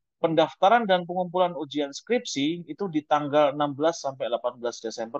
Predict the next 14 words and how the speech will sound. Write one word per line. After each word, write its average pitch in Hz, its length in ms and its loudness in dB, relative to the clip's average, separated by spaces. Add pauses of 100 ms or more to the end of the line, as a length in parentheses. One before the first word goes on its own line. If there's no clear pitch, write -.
dua 113 160 -2
ribu 110 80 -12
dua 110 160 -8
puluh 113 160 -8
empat 165 240 -2
itu 156 240 -14
sudah 139 320 -6
harus 123 320 -6
terkumpulkan 139 800 -4 (400)
untuk 131 240 -4
yang 123 160 0
nantinya 120 400 -6
akan 127 160 -6
sidang, 131 420 0